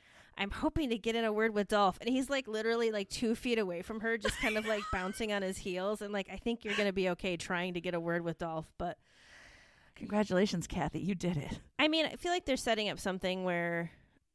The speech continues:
Speaker 1: Mustafa's gonna do something to fuck up Dolph's chances at something, but I don't,
Speaker 2: Yeah.
Speaker 1: I don't know if they're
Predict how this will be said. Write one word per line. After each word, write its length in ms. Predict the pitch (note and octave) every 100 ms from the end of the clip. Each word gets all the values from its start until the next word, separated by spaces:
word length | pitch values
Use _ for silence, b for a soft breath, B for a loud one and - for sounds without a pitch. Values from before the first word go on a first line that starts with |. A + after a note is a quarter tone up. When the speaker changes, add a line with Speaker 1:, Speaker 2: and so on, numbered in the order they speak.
| _ _ _ _ _ _
Speaker 1:
Mustafa's 640 | G3 F#3+ - G3+ F#3 E3 -
gonna 360 | E3 D#3+ D#3 - _ _ - _ - -
do 120 | F#3+
something 320 | E3 F3 D#3 D#3
to 60 |
fuck 240 | D3+ D#3+ D3+
up 140 | C#3
Dolph's 260 | D3+ D3+ -
chances 360 | D#3 D3+ D#3 D3
at 120 | -
something, 440 | C#3+ C#3+ C3 C#3 -
but 240 | E3+ D3 - _ _ _ _ _ _ -
I 120 | D#3+
don't, 200 | D3 - _ _ -
Speaker 2:
Yeah. 200 | D#3+ D3
Speaker 1:
I 100 | F3+
don't 100 | D#3+
know 100 | D#3
if 80 | D3+
they're 200 | D#3 D3